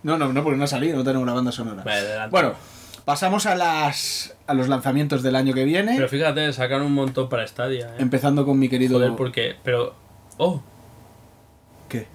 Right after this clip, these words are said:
Speaker 2: Cáspita, qué casualidad. Todo lo de Stadia sale pa' P C. Claro, porque solo serán juegos de P C.
Speaker 1: <laughs>
Speaker 2: ¿Tú crees que vas a jugar en Stadia?
Speaker 1: <laughs> Sí.
Speaker 2: ¿A Last of Us dos? Me parece que no.
Speaker 1: Eh, Gods and Monsters es el primero,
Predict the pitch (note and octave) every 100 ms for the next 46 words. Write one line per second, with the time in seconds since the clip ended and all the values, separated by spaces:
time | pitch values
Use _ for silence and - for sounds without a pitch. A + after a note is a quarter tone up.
0 | - - D#3 - B2+ G2 - - C3+ C#3
1 | C3 A#2 C3+ B2 - - - B2 C3+ B2+
2 | - C3 B2+ B2 B2+ B2+ B2 C3 B2 -
3 | - - - A2+ B2 C#3+ - A2 A2+ A#2
4 | C3+ C#3 B2+ C3 B2 B2 - - D3 G#3
5 | - - G#3+ - F#3+ - F3+ - D#3+ -
6 | D3+ - - C#3 C3 B2+ C3 B2 A#2+ B2
7 | C#3+ C#3 B2 B2 - A#2+ G3 F#3 G3 F#3
8 | D#3+ - - F3 B2 B2+ D3 C#3 D3 C3
9 | A#2 - - - D3 - G#3+ - - A2
10 | C#3+ C3+ A#2+ C3 B2+ - - - - -
11 | - - - - - - D#3+ D3 C#3 C3
12 | B2 C3+ D3 G3 F#3 D#3+ F3+ F#3 A3+ A#3
13 | E3+ C#3+ B2+ B2+ C3 E3 A3+